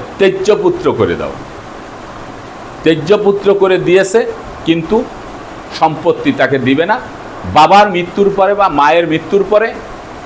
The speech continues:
ওই তেজ্য পুত্র যাকে করে দিয়েছে, সেই ভাই সম্পত্তি চাইতে আসছে, তাকে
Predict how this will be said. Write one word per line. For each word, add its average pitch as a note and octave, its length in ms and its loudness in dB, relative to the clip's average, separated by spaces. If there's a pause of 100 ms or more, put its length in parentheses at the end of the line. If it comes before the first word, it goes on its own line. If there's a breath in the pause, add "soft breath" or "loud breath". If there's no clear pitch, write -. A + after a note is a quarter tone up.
(420)
ওই C#3 80 4 (100)
তেজ্য D3+ 260 0 (160)
পুত্র F#3 200 2 (140)
যাকে E3+ 180 4 (100)
করে F3 160 4
দিয়েছে, F3 320 0 (100)
সেই E3+ 220 4
ভাই E3 120 4 (120)
সম্পত্তি D#3+ 460 0 (100)
চাইতে C#3+ 260 0 (100)
আসছে, A3 220 -2 (440)
তাকে D3 220 2